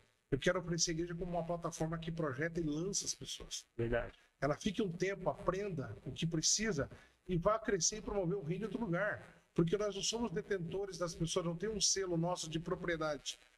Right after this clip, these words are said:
Speaker 1: O selo é do céu, é do sangue, do Espírito Santo.
Speaker 2: E esse que é o, esse que é o, o segredo do evangelho, né? Não é travar ninguém, não é, não porque o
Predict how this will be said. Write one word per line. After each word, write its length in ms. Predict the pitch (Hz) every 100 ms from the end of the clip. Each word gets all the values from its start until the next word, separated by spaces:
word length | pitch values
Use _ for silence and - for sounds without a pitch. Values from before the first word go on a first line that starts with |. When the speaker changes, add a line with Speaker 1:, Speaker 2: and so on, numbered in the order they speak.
| _ -
Speaker 1:
O 80 |
selo 320 | 143 - 214 269
é 40 |
do 100 | 277
céu, 360 | - 214 277 196
é 20 |
do 100 | -
sangue, 360 | - 196 233 165
do 60 |
Espírito 280 | 139 175 165
Santo. 420 | - 214 220 - 117 - _ _ _ -
Speaker 2:
E 200 | 147 160
esse 240 | 190 220
que 120 | 185
é 80 | 208
o, 480 | 175 160 143 127 117 117
esse 340 | 101 135 -
que 140 | 165 160
é 80 | 147
o, 360 | 139 127 117 107 - - _ _ _
o 60 | -
segredo 520 | - 135 123 135 147
do 80 | 123
evangelho, 640 | 120 110 101 92 98 98 90
né? 60 | 92 - _ _ -
Não 60 | 117
é 40 |
travar 360 | 127 135 127 131
ninguém, 300 | 131 117 123 120
não 100 | 120
é, 100 | 131 165 147 120
não 140 | 117 139
porque 320 | 202 185 139
o 120 | 113